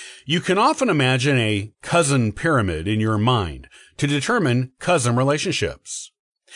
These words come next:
A basic one includes our shared set of grandparents or great-grandparents of however many greats are at the top of the pyramid.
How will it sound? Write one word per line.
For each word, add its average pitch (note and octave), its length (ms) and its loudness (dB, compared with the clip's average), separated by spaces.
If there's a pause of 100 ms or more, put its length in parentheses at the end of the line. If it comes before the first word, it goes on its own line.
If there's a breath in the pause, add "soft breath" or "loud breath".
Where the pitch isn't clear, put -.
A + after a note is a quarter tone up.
(220 loud breath)
A D#3+ 100 2
basic A#3+ 460 2
one A2 180 2
includes C3+ 640 0
our C3+ 240 2
shared G#3 680 0
set D#3+ 220 0
of C#3 120 0
grandparents G2+ 680 -2
or G3 180 2
great-grandparents G#2+ 1000 -2 (280 loud breath)
of A#2 160 2
however A#2+ 440 4
many A2 260 0
greats D#2 600 -2 (360 loud breath)
are D#3+ 120 4
at F3+ 80 2
the E3 100 -2
top G3+ 280 2
of - 60 -2
the B2+ 60 0
pyramid. A2+ 480 -4